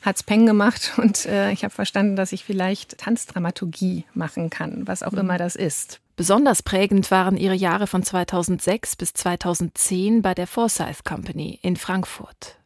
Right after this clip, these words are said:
Speaker 2: Balletterneuerer William Forsyth lehrte sie, dass eine Choreografie wie ein pulsierender Körper ist, der sich ständig verändern lässt. Das prägte ihre Sicht auf den Tanz.
Speaker 1: Eigentlich ist der Tanz eine Möglichkeit,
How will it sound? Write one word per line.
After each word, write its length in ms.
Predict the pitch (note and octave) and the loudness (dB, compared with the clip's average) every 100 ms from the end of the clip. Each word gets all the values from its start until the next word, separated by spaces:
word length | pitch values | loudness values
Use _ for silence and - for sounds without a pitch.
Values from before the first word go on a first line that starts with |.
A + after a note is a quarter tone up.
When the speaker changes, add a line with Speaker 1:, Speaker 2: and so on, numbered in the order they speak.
| _ | _
Speaker 2:
Balletterneuerer 880 | G3+ G3 B3+ - A3+ G#3 G3+ G3 F#3+ | 4 6 4 4 6 6 6 4 4
William 320 | G3 A3 F#3+ | 4 4 2
Forsyth 760 | F3+ F#3+ A3 A3 G3+ F3 E3+ - | 2 2 2 4 2 0 -4 -2
lehrte 380 | F3+ G#3+ B3 G#3 | 2 2 2 0
sie, 280 | F#3+ - | 0 -4
dass 380 | - - - - - | -6 -4 -2 -2 -2
eine 200 | E3+ E3 | -2 -2
Choreografie 880 | F3+ F3+ F3+ F3 E3 - A3+ A#3 E3 | 0 0 0 -2 -2 0 4 4 4
wie 120 | G3+ | 2
ein 200 | E3 E3 | 2 -2
pulsierender 720 | - F#3 D#3+ G#3+ B3+ G3+ F3 | 2 2 4 4 6 4 2
Körper 440 | - F3+ G#3 - F3+ | -2 -4 -2 0 0
ist, 460 | E3+ - - - | 0 -4 -6 -8
der 100 | F3 | -8
sich 240 | - - - | -6 -2 0
ständig 420 | - G3+ E3 - | 2 2 2 -2
verändern 420 | E3 F#3 D#3+ G2 | -2 -2 -2 -6
lässt. 460 | - - - - - _ - - - | -10 -10 -10 -12 -20 _ -20 -18 -8
Das 180 | - A#3 | 0 0
prägte 520 | - - A#3 C4+ - | 0 -2 0 0 -2
ihre 240 | - G#3 G3 | 0 2 2
Sicht 320 | G#3 G#3 - | 0 -4 -6
auf 140 | G#3+ | -6
den 180 | - F3+ | -2 -2
Tanz. 520 | - - F3+ - - _ - | -2 -10 -10 -10 -12 _ -10
Speaker 1:
Eigentlich 800 | F#3 F#3+ G#3 F#3+ F#3+ F#3 - - | -4 2 2 2 0 0 -4 -6
ist 200 | F3+ - | -4 -2
der 100 | F#3 | -4
Tanz 460 | - F#3 G3 - | -2 0 0 -2
eine 120 | - F#3+ | 0 2
Möglichkeit, 840 | G3+ - G3+ - F#3 F3+ - | 2 0 -6 -4 -2 -2 -4